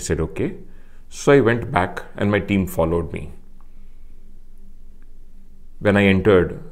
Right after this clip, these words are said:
sir said, "Mister Harpal?" I said, "Yes." "Why don't you have a seat?" I was a little surprised, why is he calling me again? I sat along with my team.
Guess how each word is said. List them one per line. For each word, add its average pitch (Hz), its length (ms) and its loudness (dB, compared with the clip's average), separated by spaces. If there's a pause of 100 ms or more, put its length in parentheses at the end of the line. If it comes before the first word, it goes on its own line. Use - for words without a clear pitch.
(240)
sir 110 140 8 (100)
said, 98 200 8
"Mister 95 280 2
Harpal?" 101 360 2
I - 80 -8
said, 76 220 -6
"Yes." 85 260 0 (540)
"Why 113 100 8
don't 107 180 4
you 175 100 4
have - 120 4
a - 60 -2
seat?" - 280 -2 (1400)
I 101 60 2
was 101 80 4
a 101 40 0
little 127 260 -2
surprised, 92 680 2
why 98 140 8
is 82 100 2
he - 20 4 (120)
calling 80 240 0
me 80 80 0
again? 92 340 -2 (1300)
I 92 80 4
sat - 560 -2 (120)
along 85 280 2
with 80 80 -4
my 85 120 -4 (120)
team. 85 180 -4